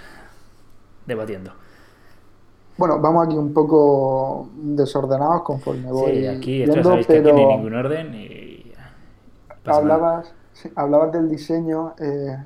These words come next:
Speaker 2: Carlos, eh, el P cuarenta Pro Plus, es decir, que tiene un acabado cerámico, eh, que, bueno, como no hemos podido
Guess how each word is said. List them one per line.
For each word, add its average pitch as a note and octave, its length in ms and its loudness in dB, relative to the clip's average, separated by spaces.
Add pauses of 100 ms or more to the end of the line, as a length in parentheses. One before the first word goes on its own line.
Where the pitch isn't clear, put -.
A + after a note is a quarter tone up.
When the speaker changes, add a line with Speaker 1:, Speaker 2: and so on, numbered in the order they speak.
Speaker 2:
Carlos, D3 540 -4
eh, C#3 280 -6 (600)
el C3+ 180 -4
P D#3 160 2
cuarenta D3 560 0
Pro D3 340 2
Plus, D#3 360 -4
es C#3 140 -12
decir, C3+ 220 -4
que C#3 100 -4
tiene C3+ 580 -6 (100)
un C#3+ 140 -4
acabado C3+ 380 0
cerámico, D3 680 -4 (960)
eh, C3 800 2
que, C3+ 140 -2
bueno, B2+ 320 -4
como A#2+ 180 -10
no C3 100 -4
hemos C3 140 -8
podido C3+ 760 -4